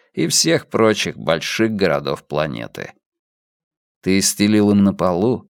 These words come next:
и предупреждал, что выходишь из дома в семь тридцать утра, и ни минуты позже. И они кивали.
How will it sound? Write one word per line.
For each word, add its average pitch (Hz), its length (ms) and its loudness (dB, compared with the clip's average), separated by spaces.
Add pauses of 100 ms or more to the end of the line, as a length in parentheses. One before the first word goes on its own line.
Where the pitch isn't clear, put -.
(120)
и 117 80 -2
предупреждал, 110 720 0
что 113 200 -2
выходишь 110 460 0
из 104 140 -2
дома 117 300 2
в 107 60 -8
семь 113 280 0
тридцать 104 440 -4
утра, 98 400 -2 (360)
и 85 160 0
ни 110 280 4
минуты 147 580 2
позже. 76 560 -4 (460)
И - 100 -6
они 87 240 0
кивали. 98 680 0